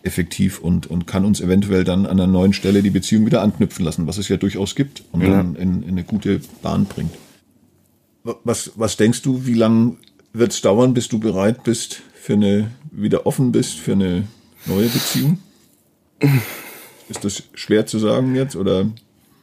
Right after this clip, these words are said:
Speaker 2: Es ist schwer zu sagen, weil es ist so an sich sehe ich das zwischen mir und Jessica jetzt nicht als Beziehung. Klar, wir sind verheiratet und alles, aber dadurch, dass ja auch nichts Körperliches irgendwie stattgefunden hat oder keine Ahnung und einfach auch diese Gefühle nicht da waren,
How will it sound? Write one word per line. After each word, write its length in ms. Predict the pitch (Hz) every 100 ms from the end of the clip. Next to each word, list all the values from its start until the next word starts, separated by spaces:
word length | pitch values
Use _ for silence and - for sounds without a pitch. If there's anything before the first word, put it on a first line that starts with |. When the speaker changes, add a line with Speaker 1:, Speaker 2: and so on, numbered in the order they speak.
| _ _ _ _ _ _ _ _ -
Speaker 2:
Es 160 | 135
ist 80 | 135
schwer 200 | - 131
zu 100 | 127 123
sagen, 400 | 139 151 143 117
weil 160 | 110
es 140 | 117 113
ist 320 | 107 - -
so 160 | 131 127
an 160 | 123
sich 340 | 123 - 135 -
sehe 280 | - 131
ich 120 | 127 -
das 220 | 127 -
zwischen 340 | 131 120 127
mir 300 | 123 135 131
und 260 | 120 123 120
Jessica 380 | 131 123 120 120
jetzt 240 | 120 -
nicht 180 | 123 107
als 220 | 117 -
Beziehung. 500 | 120 117 - 127 123
Klar, 240 | 117 120
wir 100 | 120
sind 200 | 120 131
verheiratet 720 | - 117 120 131 127 131 131 -
und 160 | 120
alles, 320 | - 127 123
aber 300 | - 117 117 110
dadurch, 320 | 113 117 117
dass 160 | 117
ja 100 | -
auch 80 | 98
nichts 220 | 120 110 -
Körperliches 600 | 123 113 123 120 123 -
irgendwie 260 | 113 120
stattgefunden 720 | 117 110 110 - - 120 117 113
hat 240 | 113 113
oder 140 | 110
keine 300 | 107 110 110
Ahnung 240 | 92 117 117
und 100 | 107
einfach 300 | 110 113 113
auch 100 | 104
diese 240 | - 104
Gefühle 400 | 104 104 - 120
nicht 240 | 127 117 -
da 160 | 107
waren, 160 | 110 110